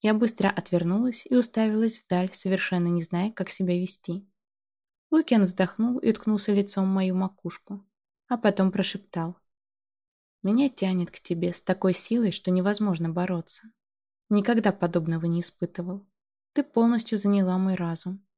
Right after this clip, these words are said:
Ни о чём другом думать не могу. И днём, и ночью мечтала о нашем поцелуе. Но реальность превзошла мои самые смелые ожидания. Я хочу, чтобы ты». Он замолчал на полуслове.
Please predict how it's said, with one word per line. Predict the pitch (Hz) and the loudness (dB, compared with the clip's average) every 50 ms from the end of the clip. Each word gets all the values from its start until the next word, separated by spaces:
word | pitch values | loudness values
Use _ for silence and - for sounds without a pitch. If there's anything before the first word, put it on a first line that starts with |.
| _ _ _ _ _ | _ _ _ _ _
Ни | 202 185 | 0 2
о | 175 | 2
чём | 175 - 180 180 | 2 2 2 2
другом | 170 175 175 170 - 208 220 214 | 2 0 0 -2 -2 0 0 0
думать | 190 180 175 175 - _ | 0 0 0 -2 -2 _
не | 190 185 | -2 0
могу. | 185 180 180 175 - 175 185 190 - _ _ _ _ _ _ _ _ _ | 0 0 -2 -4 -6 -10 -10 -10 -12 _ _ _ _ _ _ _ _ _
И | 302 247 | 2 4
днём, | 214 220 233 247 220 190 | 4 6 6 6 6 6
и | 175 | 6
ночью | 175 180 196 208 - - - 190 | 4 4 2 0 -2 -4 -6 -6
мечтала | 185 185 185 185 - - - 185 175 175 175 | -4 -2 -4 -4 -4 -2 -2 0 0 0 0
о | |
нашем | 175 175 - - 180 170 | 0 -2 -4 -4 -8 -8
поцелуе. | - 190 - - - 180 175 180 175 170 175 185 - _ _ _ _ _ _ _ _ _ | -8 -10 -10 -8 -6 -6 -4 -4 -4 -4 -6 -8 -12 _ _ _ _ _ _ _ _ _
Но | 277 311 | 0 2
реальность | 330 294 254 233 233 240 240 240 226 - | 2 4 4 4 4 4 2 2 0 0
превзошла | - 233 226 214 226 226 220 - - 214 208 | 0 0 2 2 2 0 0 0 -2 -2 -2
мои | 208 208 208 208 | -2 -2 -2 -2
самые | 202 - - 170 170 170 180 180 | -2 -2 -2 -2 -2 0 -2 -2
смелые | - - 190 180 170 165 170 170 170 | -2 -2 -2 -2 -2 -2 -2 -2 -4
ожидания. | 170 190 190 175 170 170 165 165 165 170 170 180 - _ _ _ _ _ _ _ _ _ _ _ _ _ - | -4 -4 -6 -6 -6 -6 -6 -6 -6 -8 -10 -12 -16 _ _ _ _ _ _ _ _ _ _ _ _ _ -2
Я | 202 208 214 | 0 0 0
хочу, | - 220 214 214 - 226 | 0 0 -2 -2 -2 -4
чтобы | 220 - - 202 185 185 196 | -4 -4 -4 -4 -4 -2 -4
ты». | 196 - _ - 202 202 196 190 190 - _ _ _ _ _ _ _ _ _ _ _ _ _ _ _ _ _ _ _ _ _ _ _ _ _ _ _ _ - | -6 -6 _ -2 -2 0 0 -2 -4 -8 _ _ _ _ _ _ _ _ _ _ _ _ _ _ _ _ _ _ _ _ _ _ _ _ _ _ _ _ -2
Он | 262 269 269 | 0 0 2
замолчал | - 240 226 220 208 202 - - 170 170 | 4 4 4 2 2 0 -2 -2 -2 0
на | 180 180 | 0 -2
полуслове. | - - 202 202 202 202 - - 180 170 165 160 185 196 202 | -2 -2 -2 -2 -2 -4 -4 -2 -2 -2 -2 -4 -6 -12 -14